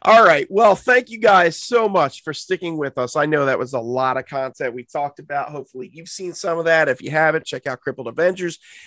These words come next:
uh, <laughs> and throw that plug in there. Um, but thank you guys for joining us as always. And, uh, Harry, anything for the peeps before we go?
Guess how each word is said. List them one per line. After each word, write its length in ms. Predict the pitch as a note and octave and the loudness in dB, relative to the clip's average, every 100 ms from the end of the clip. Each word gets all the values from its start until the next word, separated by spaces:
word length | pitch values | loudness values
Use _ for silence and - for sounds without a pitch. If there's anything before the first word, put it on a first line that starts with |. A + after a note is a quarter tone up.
| D#3+ | 0
uh, 280 | C#3+ C#3 C3+ F3+ - | 2 4 2 0 2
<laughs> 200 | G#3 - | 2 4
and 180 | F#3+ D3 | 4 4
throw 300 | E3+ D#3+ D3+ | 2 2 2
that 160 | D3 C#3 | 2 0
plug 260 | E3 D#3 | 0 0
in 140 | D3+ D3+ | 0 0
there. 240 | D#3 D3+ _ _ F3 | 0 -2 _ _ -10
Um, 560 | D3+ D#3+ D#3 D#3 D3+ D3 _ _ _ _ _ - | -4 -2 -4 -6 -8 -10 _ _ _ _ _ -12
but 160 | F#3+ | -10
thank 180 | A3 A3 | -8 -8
you 80 | G#3 | -2
guys 260 | F#3+ E3+ E3 | 0 0 0
for 80 | |
joining 340 | D3+ D3+ C#3+ C#3 | -6 -2 -2 -2
us 160 | C3+ - | -6 -2
as 320 | D#3+ D#3 C#3+ | 2 2 0
always. 540 | C#3+ C#3 C#3 C#3 C3+ - | -2 -2 -2 -2 -4 -6
And, 360 | C#3 C3+ C3+ | -4 -2 -4
uh, 300 | C3+ C3+ C#3 | -6 -6 -6
Harry, 320 | C#3 F#3 E3 C#3 | -6 -4 -4 -4
anything 320 | C#3 C3+ D3+ | -12 -16 -16
for 100 | D#3 | -14
the 80 | B2+ | -14
peeps 280 | - D3 - | -14 -18 -16
before 240 | E3 C#3+ | -12 -10
we 80 | D3 | -6
go? 240 | D3 D3 | -4 -4